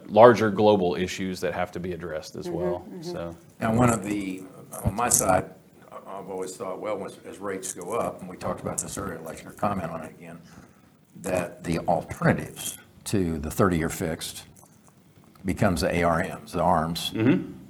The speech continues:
Speaker 3: And talk, talk a little bit about what that impact, because that's no longer tied to the libor
Speaker 1: Yep.
Speaker 3: indexes, which was kind of the common theme, com-, common use to that side. So what's, what's the world of the A R M today?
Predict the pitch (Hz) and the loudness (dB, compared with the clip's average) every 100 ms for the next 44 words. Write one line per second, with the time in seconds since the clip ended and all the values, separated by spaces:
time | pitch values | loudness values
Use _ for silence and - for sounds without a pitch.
0 | - 92 90 85 123 123 - 131 117 113 | -4 0 0 6 8 8 6 4 6 4
1 | 98 92 82 92 90 92 92 101 98 101 | 6 4 6 6 6 2 2 4 4 4
2 | 90 78 95 90 95 92 90 78 107 107 | 0 0 2 2 2 -2 0 6 6 6
3 | 110 101 98 90 85 82 78 - - - | 2 4 4 4 4 0 -2 -14 -20 -16
4 | - 104 101 - 76 73 92 104 80 73 | 4 6 6 4 -4 2 4 6 4 2
5 | 73 71 - - - - - - 92 85 | 0 -4 -8 -20 -20 -20 -14 -4 0 2
6 | 87 - 90 80 90 - 87 76 - 92 | 2 2 -2 -2 -2 -2 -2 -2 0 0
7 | 87 73 - 101 87 78 73 - - - | 0 -2 0 2 2 0 -4 -8 -14 -18
8 | - - - - - 110 101 92 117 101 | -18 -20 -20 -20 -2 2 4 4 6 6
9 | 92 113 104 85 101 95 - 85 85 87 | 6 6 6 4 2 0 -2 0 2 2
10 | - 78 - 101 92 113 - 98 110 - | 2 2 2 2 4 4 2 0 0 2
11 | 104 98 104 90 76 76 85 87 85 80 | 4 8 8 8 4 2 2 4 4 2
12 | 85 80 73 80 73 | 0 -2 -4 -6 -6